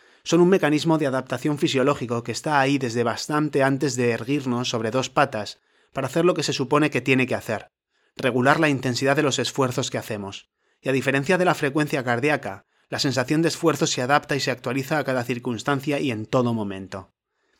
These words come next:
El objetivo de la rehabilitación cardíaca es conseguir eliminar esos miedos espurios y ayudar a la gente a resintonizar las señales de su propio cuerpo para que puedan,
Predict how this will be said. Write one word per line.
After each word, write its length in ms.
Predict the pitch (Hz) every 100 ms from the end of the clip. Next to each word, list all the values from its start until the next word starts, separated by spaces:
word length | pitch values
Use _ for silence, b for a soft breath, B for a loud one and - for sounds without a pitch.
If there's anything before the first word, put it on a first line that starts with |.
| _ _ _
El 140 | - 139
objetivo 420 | 139 135 151 185
de 80 | 175
la 100 | 147
rehabilitación 600 | 135 131 131 123 151 151
cardíaca 400 | 147 131 127 156
es 100 | -
conseguir 400 | 143 127 127 151
eliminar 420 | 151 127 131 139
esos 280 | 139 143 127
miedos 400 | 147 156 139 135
espurios 720 | - - 165 127 110 117 - b b b
y 80 | 143
ayudar 280 | 139 135 151
a 60 |
la 100 | 165
gente 280 | 147 160 165
a 60 | 156
resintonizar 640 | 151 143 127 127 120 143
las 140 | 151 143
señales 340 | 135 139 139
de 80 | 143
su 160 | -
propio 360 | 117 139 156 139
cuerpo 420 | 143 143 139 123
para 180 | 123 117
que 100 | 120
puedan, 460 | 131 147 120 104